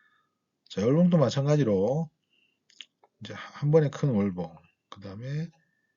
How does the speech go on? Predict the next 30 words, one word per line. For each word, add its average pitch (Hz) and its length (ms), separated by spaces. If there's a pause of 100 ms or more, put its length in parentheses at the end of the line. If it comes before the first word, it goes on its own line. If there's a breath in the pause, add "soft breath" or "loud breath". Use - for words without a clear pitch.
(800 soft breath)
또 104 100
이렇게 92 260
큰 120 720 (300)
월봉 107 240
만들었고 95 480
종가는 147 680
삼백육십이 127 640
점 110 140
칠공이기 104 460 (100)
때문에 107 480 (600 loud breath)
일단 165 180
이제 147 80
월봉상으로 180 800
만약에 143 460
이제 113 240
조정을 160 320
받고 139 220
내려온다고 135 480
하면 104 380 (160)
삼백오십일 127 800
점 117 220
이오를 127 400
지켜야 - 320
된다라는 - 1300
걸 104 420
이야기해 104 320
주고 95 200
있습니다. 92 340
이쪽은 131 400
이제 104 180